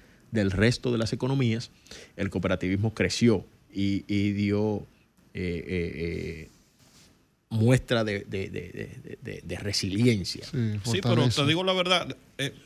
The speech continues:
Speaker 3: se ve de esa manera, pero no se ve extraño, en el sentido de que las cooperativas están llamadas desde su, desde su ini-, desde sus inicios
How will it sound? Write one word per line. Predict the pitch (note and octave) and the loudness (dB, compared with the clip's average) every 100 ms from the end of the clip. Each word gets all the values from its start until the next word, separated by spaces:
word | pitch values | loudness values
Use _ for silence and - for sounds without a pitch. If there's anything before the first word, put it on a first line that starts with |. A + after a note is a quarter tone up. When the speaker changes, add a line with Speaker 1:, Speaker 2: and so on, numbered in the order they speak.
| - - - _ | -20 -20 -20 _
Speaker 3:
se | - D#3 | -4 0
ve | D3+ F#3 | 2 2
de | A3 | 0
esa | G#3+ | -2
manera, | F#3+ E3 E3 A#2+ A2 | 0 2 2 2 2
pero | B2+ B2+ A#2+ - - - - - - | 0 0 -2 -10 -20 -20 -20 -18 -4
no | C3+ D3+ | 0 2
se | F#3 | 2
ve | F3+ | 2
extraño, | C#3+ - B2 G#2+ F2 E2 - - - - - | 0 0 0 2 -2 -8 -14 -20 -20 -20 -8
en | A2+ | -2
el | A#2 | 0
sentido | A#2 C3+ B2 D3 D#3 E3+ | 4 2 2 2 2 0
de | E3 | -2
que | D#3 | 0
las | C#3+ | 0
cooperativas | C3+ A#2 B2+ B2 C#3 D3+ | 0 0 0 0 -2 0
están | D3 C#3+ C#3+ | -2 0 2
llamadas | C#3+ B2 G#2+ G#2+ | 4 4 2 0
desde | G#2+ G2 G2 | 0 0 -2
su, | F2+ G2 F#2 D#2+ - - | -2 -2 -2 -4 -12 -10
desde | G2+ F2+ F#2 | -6 -4 -2
su | G#2 | 2
ini-, | G2 G2 A2+ | 4 4 2
desde | F2+ G2+ G2 | 0 0 0
sus | G#2 G#2 | 0 0
inicios | G#2 B2 D#3 - E2+ - | 2 4 4 0 -4 -8